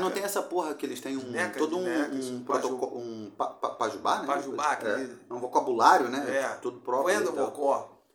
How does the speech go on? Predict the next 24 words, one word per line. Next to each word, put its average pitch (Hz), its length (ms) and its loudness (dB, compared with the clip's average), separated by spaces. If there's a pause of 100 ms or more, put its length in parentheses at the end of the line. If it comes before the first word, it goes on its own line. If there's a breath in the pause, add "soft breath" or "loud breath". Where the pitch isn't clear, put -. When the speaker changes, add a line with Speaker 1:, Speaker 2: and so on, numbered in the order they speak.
(560)
Speaker 1:
É, 107 360 0
esconder 147 440 -2
a - 40 -2
piroca, 123 360 -2
né? - 80 -6
Uma 151 100 -6
coisa 143 180 -6
Speaker 2:
Não, 127 60 -2
Speaker 1:
assim. 147 100 -8
Speaker 2:
quando 180 240 -4
ocorre, 226 360 0
olha 269 120 -2
o 185 40 -8
bofe 147 380 0
ali. 120 380 -12
Speaker 1:
É 117 80 -2
o - 60 -2
quê? 247 240 0 (240)
Speaker 2:
Quando 190 340 -4
ocorre, 208 640 0
bo-, 180 400 0
bo-, 180 380 -4
Speaker 1:
Ah, 135 240 2
tá. 117 360 -4